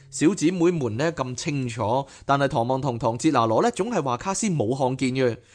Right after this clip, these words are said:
因為噉呢，卡斯冇辦法分辨小姐妹嘅行動有啲咩唔同嘅地方，可以被歸類為看見。跟住拉各達就問：「你係話你冇看見佢哋點樣捉住世界嘅連線？」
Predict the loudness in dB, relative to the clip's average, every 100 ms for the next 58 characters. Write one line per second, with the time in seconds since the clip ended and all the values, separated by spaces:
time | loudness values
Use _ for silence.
0 | -20 0 0 2 0 0 0 -2 0 -4
1 | -4 -8 -6 -6 -4 -2 0 -2 -2 -6
2 | -4 -2 -2 -4 -16 -8 2 2 2 -2
3 | -2 0 2 0 -2 -6 -4 -4 -4 -2
4 | -4 -2 -2 -2 -4 -6 -4 -2 -2 0
5 | -2 -4 -10 2 4 6 4 2 0 0
6 | 2 2 0 -2 -4 -2 -4 -2 -2 -2
7 | -6 _ _ _ _ _ _ _ _ 0
8 | 2 2 0 -2 -2 0 0 -2 -2 -4
9 | -8 _ _ -6 2 2 2 -2 -2 -4
10 | 0 0 2 2 0 -2 -4 -4 -2 0
11 | 0 0 0 -2 0 0 0 -4 -4 -4
12 | -4 -2 -4 -2 -2 -2 -2 -2 -2 -4